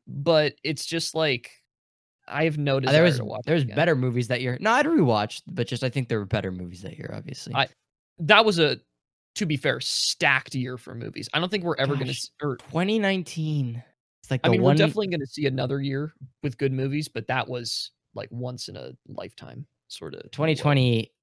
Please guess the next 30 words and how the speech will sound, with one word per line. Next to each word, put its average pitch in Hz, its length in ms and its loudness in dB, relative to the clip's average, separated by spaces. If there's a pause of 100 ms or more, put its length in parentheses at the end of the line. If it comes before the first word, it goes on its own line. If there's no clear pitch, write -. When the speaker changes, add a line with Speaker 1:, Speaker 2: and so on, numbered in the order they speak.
Speaker 2:
off 127 160 2
to 123 120 0
a 117 60 4
rocky 117 320 0
start 107 280 -4
with 101 140 -8
the 104 80 -8
<laughs> 104 120 -6
movies. 139 840 -2 (160)
Speaker 1:
Hey, 147 360 6
no, 151 120 2
you 143 120 4
got 147 180 4
Scoob. 202 600 0 (500)
That 127 160 0
one's 165 180 -2
out 143 180 4
there. 143 120 0
You 147 140 -2
got, 135 260 4
uh, 131 160 4
the, 131 540 -2
the 127 320 -4
Speaker 2:
Onward? 135 380 6
Speaker 1:
Trolls - 180 -4
movie, 160 460 -4
Onward. 151 580 -2
Onward 151 320 -4
was 196 140 -8
good. 165 460 -4